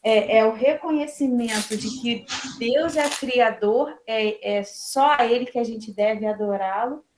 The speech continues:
Então, é um reconhecimento lá do pecado original de Lúcifer, que ele queria ser adorado. Então, a mensagem do terceiro anjo é exatamente oposta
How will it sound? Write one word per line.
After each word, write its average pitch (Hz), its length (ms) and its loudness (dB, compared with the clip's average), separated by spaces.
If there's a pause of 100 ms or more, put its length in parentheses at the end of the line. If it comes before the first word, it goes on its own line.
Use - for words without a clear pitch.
(180)
Então, 233 300 4
é 262 80 8
um 262 100 8
reconhecimento 311 1300 0 (360)
lá 262 240 6
do 392 160 0
pecado 330 400 0
original 285 480 -2
de 269 120 -4
Lúcifer, 233 540 -6 (400)
que 233 160 4
ele 320 220 6
queria 262 300 4
ser 247 160 0
adorado. 202 580 0
Então, 214 240 -4
a 214 40 0
mensagem 220 500 -2
do 254 120 -4
terceiro 214 520 -2
anjo 277 440 -2 (500)
é 214 100 6
exatamente 269 1120 2
oposta 302 960 2